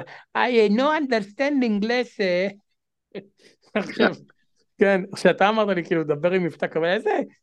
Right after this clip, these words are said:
ישבה לך שם מישהו, "I know English, אה",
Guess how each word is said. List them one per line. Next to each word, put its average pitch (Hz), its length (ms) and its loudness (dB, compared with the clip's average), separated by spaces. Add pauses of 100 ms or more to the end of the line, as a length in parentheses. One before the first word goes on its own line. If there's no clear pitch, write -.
(140)
ישבה 170 300 -4
לך 208 220 -4
שם 196 80 0
מישהו, 208 240 -4
"I 247 480 -4
know 294 540 -2
English, 294 720 -6
אה", 247 200 -2